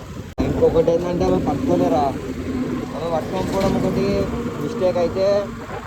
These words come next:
వాడు స్పీడ్గా స్పీడ్ బ్రేకర్ పైన స్పీడ్ వెళ్ళడం రాదు తప్పు. ఫ్రంట్ సైడ్ పడిపోయి అసలు ఆమెకు అర్థం కాలే. నిజంగానే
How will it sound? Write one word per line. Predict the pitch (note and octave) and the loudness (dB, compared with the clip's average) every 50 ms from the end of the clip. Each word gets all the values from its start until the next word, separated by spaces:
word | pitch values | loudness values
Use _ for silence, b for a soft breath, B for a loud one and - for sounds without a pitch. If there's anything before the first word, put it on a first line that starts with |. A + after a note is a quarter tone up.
| - - - - - - - - - - - - - - - - - | -14 -16 -18 -18 -16 -14 -12 -10 -10 -10 -10 -10 -12 -10 -10 -8 -6
వాడు | - - E3 - - - | -4 -2 -2 -2 -2 -2
స్పీడ్గా | F3+ F3 E3+ - - E3+ F3 F3 F#3 F3+ F3+ F3 | -2 -4 -4 -4 -4 -4 -4 -4 -4 -4 -4 -4
స్పీడ్ | E3 - - E3 C#3+ E3 D#3+ - D3 C#3 C3 B2+ B2+ B2+ A#2+ | -4 -6 -8 -8 -6 -6 -4 -2 -2 -2 -2 -2 -2 -4 -6
బ్రేకర్ | - - D#3 D#3+ F3 E3 | -4 -4 -4 -2 -4 -4
పైన | - - F#3+ F#3 F3+ | -6 -6 -8 -6 -6
స్పీడ్ | E3 B2 - D#3+ E3+ E3+ | -6 -4 -4 -2 -2 0
వెళ్ళడం | E3+ E3+ - - C#3 C#3+ | 0 -2 -2 -2 -2 -2
రాదు | D#3 D3+ D3 D3+ - - - | -2 -2 -2 -2 -4 -4 -4
తప్పు. | C#3+ B2+ A#2 - - - - - - - - - - - - - - - - | -4 -4 -4 -6 -6 -8 -8 -8 -10 -10 -10 -6 -2 -2 0 0 0 0 0
ఫ్రంట్ | - C#3 C#3 C#3 C#3 - | 2 2 2 2 2 4
సైడ్ | - G3 G3+ F#3+ | 4 6 6 6
పడిపోయి | E3+ E3+ - - - - G3 G#3+ | 4 4 2 2 2 2 4 4
అసలు | A3+ G3+ G3+ F3 D#3+ | 4 4 6 6 6
ఆమెకు | D3 C3+ C#3+ A2+ C3 | 6 6 4 2 2
అర్థం | B2+ A#2+ C#3 E3+ G3 | 2 2 2 2 4
కాలే. | F#3+ D#3 D3 F3 G#3+ G3 B2 A#2+ - - - - - - - - - - - - - - | 4 2 2 2 2 0 0 -2 -4 -4 -4 -4 -4 -4 -6 -6 -6 -6 -6 -6 -6 -4
నిజంగానే | - - - - - - - - - | 0 2 4 6 6 4 4 2 0